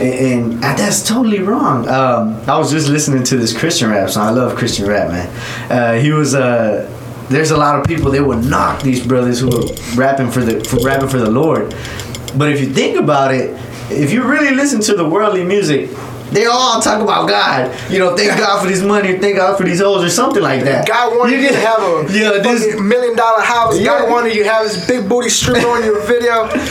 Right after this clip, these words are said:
Speaker 2: Come on, man.
Speaker 1: So,
Speaker 2: Yeah.
Speaker 1: so that's just out of line, bro. Out of line. And, and they just pick and choose when they wanna bring God in the mix and knock those who are actually living it, not just speaking it.
Speaker 2: Yeah.
Speaker 1: So.
Speaker 2: Um,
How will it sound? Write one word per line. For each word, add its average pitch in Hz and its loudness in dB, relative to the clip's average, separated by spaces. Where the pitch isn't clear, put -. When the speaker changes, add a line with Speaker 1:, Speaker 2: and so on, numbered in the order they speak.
Speaker 2:
Come - 0
on, 180 0
man. 202 0
Speaker 1:
So, 185 2
Speaker 2:
Yeah. 233 0
Speaker 1:
so 202 2
that's 208 0
just 156 0
out 151 0
of 127 0
line, 113 0
bro. 104 0
Out 147 0
of 117 0
line. 110 0
And, 127 -2
and 135 2
they 151 2
just 156 0
pick 180 0
and 127 0
choose 139 0
when 123 0
they 120 2
wanna 120 0
bring 110 0
God 104 0
in 92 -4
the 92 -4
mix 92 -4
and 117 0
knock 143 0
those 135 2
who 131 0
are 117 4
actually 113 0
living 123 0
it, - -4
not 117 0
just 107 -2
speaking 110 -2
it. 92 -4
Speaker 2:
Yeah. 143 0
Speaker 1:
So. 92 -2
Speaker 2:
Um, 190 0